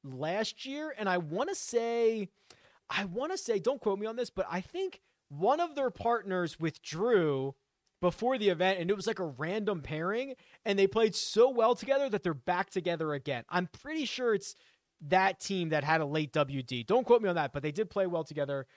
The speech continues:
last year. Oh, man. This is really, really hard,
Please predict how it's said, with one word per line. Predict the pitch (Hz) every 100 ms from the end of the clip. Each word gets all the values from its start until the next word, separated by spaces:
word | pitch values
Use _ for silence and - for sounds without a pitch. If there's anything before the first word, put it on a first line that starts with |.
| _ _
last | 147 160 151 - -
year. | 151 135 110 101 _ _ _ _ _ _ _ _ _ _ _ 120
Oh, | 123
man. | 90 104 113 85 85 _ _ _ _ _ _ -
This | 226 208
is | 156
really, | 113 110 131 165 190 190 165 131
really | 123 143 156 135 117
hard, | 120 123 110 98